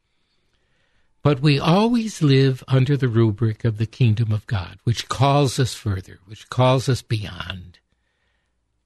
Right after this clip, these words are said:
And so, as Saint Bonaventure would say in both his writings and in his manner of life, we live our life here between humility and hope.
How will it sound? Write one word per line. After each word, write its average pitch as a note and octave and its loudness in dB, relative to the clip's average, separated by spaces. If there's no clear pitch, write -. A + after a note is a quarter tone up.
And B2+ 2
so, F3 0
as B2+ 2
Saint B2+ -2
Bonaventure A#2+ 2
would G#2+ -8
say A2+ 0
in G#2+ 2
both A2+ 0
his G2 -2
writings B2+ 2
and D3+ 2
in E3 4
his C#3 2
manner B2+ 0
of A2 -8
life, F#2 -8
we C3 4
live F#3+ 2
our D#3 2
life C3+ 2
here A#2+ 2
between A2 0
humility D#3+ 0
and C#3+ 0
hope. G2+ -8